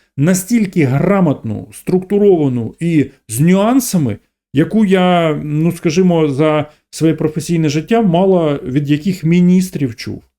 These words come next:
Тому що цей чат Джі Пі Ті мені каже: дивіться, країні такій, як Україна, спочатку потрібен протекціонізм,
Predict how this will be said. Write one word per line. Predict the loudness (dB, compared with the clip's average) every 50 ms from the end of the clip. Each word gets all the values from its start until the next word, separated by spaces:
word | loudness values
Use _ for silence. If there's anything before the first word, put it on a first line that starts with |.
| _ _ _ _ _ _ _ -2
Тому | 0 2 2 2
що | 0 -2 -4
цей | 0 0 0 2 2 0 -2
чат | -2 -2 -2 -2
Джі | 0 0 -2
Пі | -2 -2 -4
Ті | -2 0 0
мені | 2 2 2 0 0
каже: | 0 -2 -2 -2 -2 -2
дивіться, | 0 0 0 -2 -2 -4 -8 -8 -8 _ _ _ _ _ _ _ -6 -2
країні | 0 2 2 2 2 2 2 2 2
такій, | 0 -2 -2 -2 0 0
як | 0 0 0 -2
Україна, | -6 -2 -2 -2 0 0 -2 -2 -4 -4
спочатку | -6 -4 -6 -4 -2 0 -2 -2 -2 -4 -8 -6
потрібен | -6 -6 -4 -2 -2 -2 0 0 -4 -4
протекціонізм, | -4 -8 -8 -8 -8 -8 -4 -4 -2 0 0 0 0 0 -2 -4